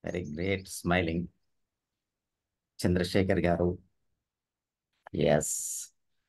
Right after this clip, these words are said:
నితిన్ గారు. Welcome, sir. సాగర్ గారు, గోపాల్ గారు, hearty welcome. Sorry, సగున్ గారు, కట్ట సగున్ గారు.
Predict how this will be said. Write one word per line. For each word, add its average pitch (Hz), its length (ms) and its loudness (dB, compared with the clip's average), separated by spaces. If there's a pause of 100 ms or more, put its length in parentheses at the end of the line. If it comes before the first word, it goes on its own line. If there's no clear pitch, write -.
(220)
నితిన్ 90 380 2
గారు. 90 320 2 (1900)
Welcome, 87 300 2
sir. 87 340 2 (3500)
సాగర్ 85 420 2
గారు, 76 420 2 (120)
గోపాల్ 82 400 2
గారు, 76 360 0 (120)
hearty 92 300 4
welcome. 92 360 2 (1400)
Sorry, 85 220 0
సగున్ 98 360 6
గారు, 80 180 2 (600)
కట్ట - 180 0
సగున్ 80 360 0
గారు. 80 220 -2